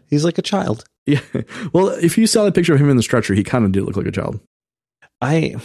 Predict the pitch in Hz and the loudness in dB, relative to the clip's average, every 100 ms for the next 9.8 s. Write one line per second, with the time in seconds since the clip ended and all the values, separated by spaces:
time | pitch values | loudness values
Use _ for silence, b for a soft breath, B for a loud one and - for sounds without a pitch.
0 | B - 175 277 381 302 254 - 156 104 | B -6 -2 2 2 2 0 0 2 2
1 | 107 - 175 139 143 180 143 120 107 110 | 2 0 0 2 0 0 0 0 0 -4
2 | 90 98 - 107 98 104 95 - 98 101 | -4 -4 -4 -4 -2 -2 -2 -2 -2 0
3 | 104 107 110 113 b b b - 151 170 | -4 -2 -6 -6 b b b -6 -2 0
4 | - - - - - 139 135 95 87 101 | 0 0 -2 -4 -2 0 2 2 -2 -2
5 | 127 90 85 87 90 90 92 95 101 - | -2 -2 -4 -4 -4 -4 -6 -4 -6 -8
6 | _ B B B B B - - 131 135 | _ B B B B B -20 -20 -20 -20
7 | 151 143 151 180 208 190 123 196 - 143 | -14 -6 2 4 4 2 0 -2 0 4
8 | 127 151 - 113 101 - 104 104 107 113 | 4 4 2 -4 -4 -4 0 0 2 2
9 | - - 101 101 - 104 98 | 0 -8 -6 -6 -4 -6 -6